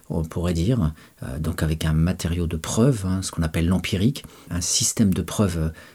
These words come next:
extrêmement, euh, nourri, documenté, euh, probant, donc, euh, qui est pertinent et qui, qui permet effectivement, euh, de, de restituer ce cachet, euh, avec des preuves,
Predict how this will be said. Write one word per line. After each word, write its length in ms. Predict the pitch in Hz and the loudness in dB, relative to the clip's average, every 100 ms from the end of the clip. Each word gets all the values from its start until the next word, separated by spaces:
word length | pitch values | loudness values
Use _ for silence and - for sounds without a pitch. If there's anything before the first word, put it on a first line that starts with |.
| - | -4
extrêmement, 840 | - - - - 98 92 - - 78 | 0 0 -2 -2 2 4 4 4 2
euh, 540 | 80 90 60 62 60 - | 2 -2 -6 -8 -8 2
nourri, 720 | 92 113 98 104 110 127 117 | 6 8 8 6 6 6 4
documenté, 840 | 98 113 - 95 87 85 110 127 131 - - - - | 4 2 4 2 2 0 2 2 -2 -12 -20 -10 -2
euh, 160 | 92 | 0
probant, 500 | 80 - 113 87 101 - | 0 4 4 4 0 -2
donc, 260 | 76 78 82 | -4 -2 -2
euh, 320 | 80 80 73 85 - | -2 -2 -4 -6 -6
qui 140 | 82 | -4
est 60 | 80 | -2
pertinent 720 | - 107 - - 87 87 117 | 0 -2 0 0 0 0 0
et 120 | 90 | -2
qui, 340 | 85 - 82 80 - - - | -4 -4 -2 -4 -8 -20 -8
qui 120 | 78 | -4
permet 340 | - 95 95 | 0 4 4
effectivement, 640 | 104 85 80 82 90 104 92 | 4 2 2 2 4 4 4
euh, 80 | 78 - - - 78 | 2 -2 -16 -16 -8
de, 180 | 87 | -4
de 120 | 82 82 | -4 -2
restituer 580 | - 120 - - - | 0 0 0 -2 0
ce 140 | 101 85 | 0 -2
cachet, 560 | 82 85 - 95 113 | -2 -2 0 0 0
euh, 180 | 85 80 78 - - | 0 -2 -4 -12 -8
avec 280 | 80 92 80 | -2 -2 0
des 100 | 90 | -2
preuves, 400 | - 110 113 | 2 4 4